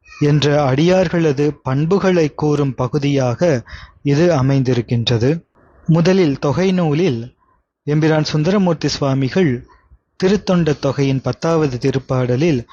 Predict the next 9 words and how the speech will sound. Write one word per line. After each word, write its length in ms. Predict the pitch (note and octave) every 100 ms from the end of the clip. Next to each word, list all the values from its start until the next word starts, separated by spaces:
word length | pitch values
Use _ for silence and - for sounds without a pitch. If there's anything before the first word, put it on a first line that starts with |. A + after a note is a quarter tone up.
| - - _
"அப்பாலும் 680 | C3+ - - F3+ F3 F3 G3 G3+
அடிச்சார்ந்தார் 1000 | D3 C3+ F3 - F#3 E3+ D#3 D#3 D#3 F#3
அடியார்க்கும் 760 | E3+ B2 D3+ D#3+ D#3 D#3+ - F#3+ G3+
அடியேன்" 600 | C3+ C3 C#3 C#3 C#3+ B2 A#2+ _ _ _
என்று 320 | D3+ D3+ D#3 G3+
பாடி 380 | - D3 D3+ D#3+ C#3
அருளியிருக்கின்றார். 960 | B2+ C#3 C3+ A#2 - A#2 A#2+ A#2+ C#3+ - - - - -
இங்கே 280 | E3 E3+ E3+
வருகின்ற 480 | D#3+ F3 F#3 F#3